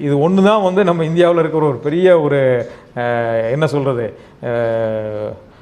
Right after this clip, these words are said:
ஒரு பிரச்சனைக்குள்ள ஒரு இது. பாப்புலேஷன் டென்சிட்டி வந்து அதிகமானது. மூணு, மூ-, மூ-, முன்னூத்தி எண்பத்தி ரெண்டு பேர் வந்து ஒரு ஸ்கொயர் மீட்டர்ல வந்து வசிக்கிறாங்க. உங்களுக்கே தெரியும், இன்னைக்கு வந்து நம்மளோட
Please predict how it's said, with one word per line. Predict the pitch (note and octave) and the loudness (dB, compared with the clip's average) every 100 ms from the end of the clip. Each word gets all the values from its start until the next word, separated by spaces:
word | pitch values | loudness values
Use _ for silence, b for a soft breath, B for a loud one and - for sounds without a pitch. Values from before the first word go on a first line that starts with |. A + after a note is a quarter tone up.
| b | b
ஒரு | - A#2 | -14 -4
பிரச்சனைக்குள்ள | D#3+ E3 G3 F3+ F#3+ F#3+ | -4 0 0 2 2 4
ஒரு | E3 D3+ | 2 2
இது. | D3 D3 | 0 2
பாப்புலேஷன் | D#3+ E3+ F3 F3 C#3+ | 0 2 0 0 -4
டென்சிட்டி | D#3 E3+ F#3 D#3+ | -4 -2 -2 0
வந்து | D#3 E3 | 2 2
அதிகமானது. | C3+ D#3 D3 C3+ | 2 0 0 -2
மூணு, | B2 C#3 D#3+ | -2 -4 -4
மூ-, | D#3+ C#3+ D#3+ D3 C#3+ | -4 -6 -8 -8 -8
மூ-, | D#3+ E3 D#3 - F3+ C#3+ C#3+ D#3 | -6 -6 -8 -14 -16 -14 -10 -2
முன்னூத்தி | E3+ G#3 F#3 E3+ | 0 2 2 2
எண்பத்தி | E3 E3+ D#3+ | 0 2 0
ரெண்டு | D#3+ D3 C3+ C3 B B - | 2 2 2 -2 B B -4
பேர் | C3+ F#3+ | 2 4
வந்து | F3+ E3+ G3 | 4 4 4
ஒரு | E3+ | 4
ஸ்கொயர் | - D#3+ E3+ D#3+ | 2 2 2 2
மீட்டர்ல | D#3 D3 C#3+ | -2 0 0
வந்து | C#3 F3+ | 2 0
வசிக்கிறாங்க. | C#3 C3+ B2 G#2+ G#2+ B B B _ | 0 -2 -6 -6 -12 B B B _
உங்களுக்கே | C3+ D#3 D#3+ F#3 | -2 0 2 2
தெரியும், | D#3+ E3+ | 2 2
இன்னைக்கு | D#3+ D#3 D3 | 0 0 -2
வந்து | E3 | 0
நம்மளோட | E3+ D#3+ D3+ | 0 2 0